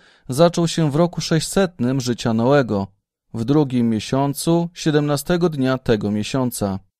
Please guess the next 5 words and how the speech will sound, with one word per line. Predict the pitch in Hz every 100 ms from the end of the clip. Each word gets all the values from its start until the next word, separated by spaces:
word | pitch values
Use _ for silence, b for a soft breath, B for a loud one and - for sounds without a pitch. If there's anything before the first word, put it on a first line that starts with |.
| _ _ _ _ _ _ _ _ _ _
Arka | 185 214 208 185
spoczęła | - 170 190 196 180
na | 165
górach | 147 160 165 156
Ararat | 131 135 143 120 123 185 -